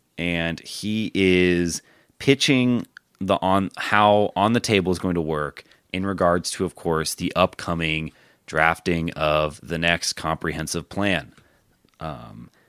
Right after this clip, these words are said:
so, uh, they're using the on the table format, which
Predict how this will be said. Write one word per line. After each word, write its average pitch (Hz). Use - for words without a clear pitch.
so, 92
uh, 90
they're 98
using 107
the 85
on 95
the 98
table 92
format, 80
which 82